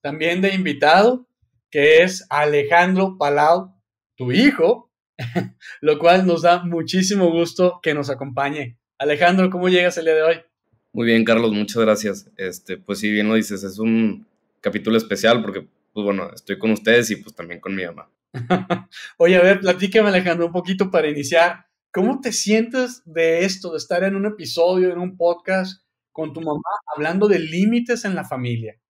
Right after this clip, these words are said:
Speaker 1: Así, honestamente.
Speaker 2: Pues bueno, creo que a lo mejor es un tema que a veces se toca en casa, este, y creo que estamos haciendo un impacto positivo para todas las demás personas que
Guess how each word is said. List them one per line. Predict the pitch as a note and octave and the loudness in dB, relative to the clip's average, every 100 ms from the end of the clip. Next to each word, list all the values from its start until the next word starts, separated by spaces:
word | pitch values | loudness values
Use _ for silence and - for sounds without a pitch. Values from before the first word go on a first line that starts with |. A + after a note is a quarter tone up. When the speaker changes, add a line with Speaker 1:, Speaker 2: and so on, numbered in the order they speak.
| _ | _
Speaker 1:
Así, | A#2+ C#3 | -20 -12
honestamente. | C#3 D3 D3 E3 C3 A#2+ A#2+ _ _ _ _ | -8 -8 -8 -8 -8 -10 -12 _ _ _ _
Speaker 2:
Pues | - B2+ | -4 2
bueno, | C3 B2 | 4 4
creo | B2 A2+ | 2 0
que | - D#3+ D3 | 4 6 6
a | B2+ | 4
lo | A#2+ | 2
mejor | A2 A2+ | 0 2
es | A#2 C3+ | 2 2
un | C3 | 0
tema | A2+ A#2 B2 | 2 0 -2
que | - A2 F#2+ F#2 | 0 0 0 0
a | G2+ | 0
veces | G2 A2+ | 0 -2
se | A#2+ | -4
toca | - G2+ A2+ | -2 -4 -2
en | G#2+ | 0
casa, | A2 G#2+ C3 - _ - | 0 2 -2 -4 _ -8
este, | G2+ F#2+ F2+ _ - F#2+ F2+ F2 _ _ _ _ - | -4 -4 -8 _ -8 -6 -6 -8 _ _ _ _ -8
y | G#2+ | -2
creo | A2 G2+ G2+ | 0 0 2
que | B2 | 4
estamos | B2 A#2 G#2+ A2 A#2 A2+ | 4 2 2 2 0 -2
haciendo | G#2+ G2 G2+ G2+ G2 F2+ _ _ _ | -6 -4 -2 -2 -2 -6 _ _ _
un | G#2 | -2
impacto | G#2+ G#2+ A2 G#2+ A2 | -2 2 0 0 -4
positivo | A#2 G#2 - G2+ G2+ | -4 -6 -4 -4 -2
para | F#2+ F#2 | -2 -4
todas | F#2 G2 | -2 0
las | G2+ F#2+ | 0 -2
demás | F#2 F#2 - | -6 -8 -6
personas | G2 F#2+ F#2+ G2 | -8 -4 -4 -4
que | - F#2+ - | -4 -6 -6